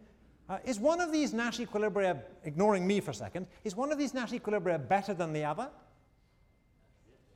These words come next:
Yeah, clearly the, the everyone investing Nash equilibrium is the better one, is that right? Everyone agree? Everyone investing is a better Nash equilibrium for everyone in the class than everyone not investing. Is that correct? Is that correct?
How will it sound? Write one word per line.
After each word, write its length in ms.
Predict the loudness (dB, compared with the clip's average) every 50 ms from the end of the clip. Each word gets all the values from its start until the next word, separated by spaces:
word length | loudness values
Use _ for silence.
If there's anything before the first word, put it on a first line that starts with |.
| -20 -16 -4
Yeah, 140 | -4 -4 -4
clearly 380 | -4 -4 2 4 4 4 4 2
the, 160 | 0 -4 -6 -10 -18 -18 -18 -12 -6
the 220 | -4 -4 -4 0
everyone 380 | 4 4 8 8 10 10 10 8
investing 560 | 8 6 6 4 4 2 2 0 0 0 0
Nash 240 | 0 -2 -2 -4 -6
equilibrium 400 | -2 0 2 2 2 0 0 -2
is 100 | -2 -2
the 80 | -2 2
better 220 | 2 2 2 2
one, 140 | -2 -4 -8 -12
is 80 | -12 -12
that 100 | -10 -6
right? 220 | -4 -4 -4 -4 -6 -10 -20 -20 -20 -20 -20 -16 -10 -6
Everyone 160 | -2 -2 -2
agree? 280 | 2 4 4 6 6
Everyone 300 | 4 6 6 6 6 6
investing 640 | 2 2 4 4 4 4 2 -2 -4 -2 -2 -2 -4 -6 -10 -14 -16 -6
is 140 | -4 -2 0
a 60 | 0 0
better 420 | 2 2 2 2 2 2 0 0
Nash 240 | 0 -2 -4 -4 -4
equilibrium 640 | -6 -4 -2 4 4 4 4 4 2 2 0 -4 -8 -8 -14 -20 -20 -14
for 140 | -4 0 0
everyone 280 | 2 2 2 2 0
in 80 | 0 -2
the 80 | -2 -4
class 600 | -2 0 0 2 2 0 -2 -2 -4 -8 -10 -12 -18 -20 -20 -20 -14
than 240 | -8 -2 0 0 0
everyone 400 | 2 2 4 6 6 6 6 4
not 180 | 4 4 4 4
investing. 400 | 2 -2 -4 -4 -6 -8 -12 -14 -16 -18 -20 -20 -14
Is 60 | -10
that 180 | -10 -10 -8 -4
correct? 260 | -2 -2 -2 -4 -6
Is 800 | -12 -20 -20 -20 -20 -20 -20 -20 -20 -20 -20 -20 -20 -20 -20
that 120 | -20 -18 -12
correct? 240 | -10 -10 -10 -10